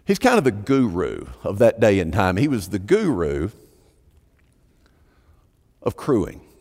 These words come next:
And he took an interest in Joe. And this elderly man got to know Joe, got to know his story, all about his background.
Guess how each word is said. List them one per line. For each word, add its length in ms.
And 60
he 60
took 200
an 100
interest 380
in 120
Joe. 360
And 100
this 160
elderly 380
man 300
got 200
to 60
know 160
Joe, 300
got 240
to 80
know 160
his 160
story, 680
all 200
about 220
his 140
background. 760